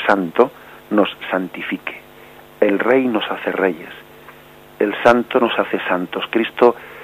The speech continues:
sacerdote y rey, en el cielo, sentado a la diestra del Padre, intercediendo por todos nosotros. ¿Mm? Concluimos aquí este comentario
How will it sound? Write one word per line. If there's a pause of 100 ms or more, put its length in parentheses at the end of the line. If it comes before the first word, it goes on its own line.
(260)
sacerdote
y
rey, (680)
en
el
cielo, (200)
sentado
a
la
diestra
del
Padre, (440)
intercediendo (300)
por
todos
nosotros. (240)
¿Mm? (1120)
Concluimos
aquí (460)
este
comentario